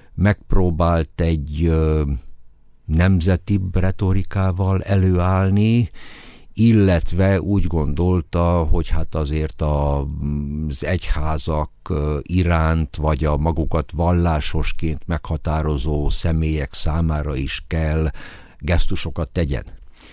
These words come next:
Most ez a párton belül, ö,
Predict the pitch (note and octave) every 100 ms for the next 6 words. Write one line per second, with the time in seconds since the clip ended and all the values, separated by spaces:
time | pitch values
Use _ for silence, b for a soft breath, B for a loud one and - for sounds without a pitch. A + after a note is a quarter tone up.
0 | B B B G2 - C3 B2 A#2 - G#2+
1 | G#2 - F#2+ E2 F#2 G2 F#2+ F#2 F2+ F2+
2 | E2+ E2 E2+